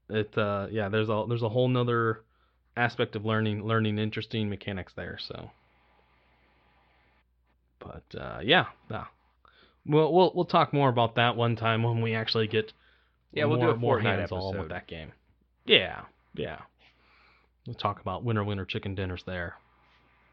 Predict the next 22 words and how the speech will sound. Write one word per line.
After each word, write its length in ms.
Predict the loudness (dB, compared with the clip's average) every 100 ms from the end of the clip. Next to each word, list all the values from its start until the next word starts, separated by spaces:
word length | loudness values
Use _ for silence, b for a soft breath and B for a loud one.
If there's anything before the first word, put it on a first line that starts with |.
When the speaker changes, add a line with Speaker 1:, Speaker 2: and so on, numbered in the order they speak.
| b b b _
Speaker 2:
I 60 | -10
don't 140 | -8
know 80 | -8
if 120 | -10
it's 120 | -14 -10
called 260 | -6 -6
the 40 | -6
same 300 | -6 -6 -6
thing, 280 | -8 -8 -10
but 100 | -10
yeah. 200 | -10 -10 -12 b b b -4
Speaker 1:
I 100 | -4
d-, 180 | -4 -16 _
I 60 | -4
don't 260 | -4 -10
know. 320 | -12 -12 -12 -14 -12
I 100 | -10
don't 200 | -10 -12
know. 220 | -14 -16 -14
Speaker 2:
No 160 | -12
one 220 | -10 -10 -12
knows. 600 | -16 -18 -18 -16 -16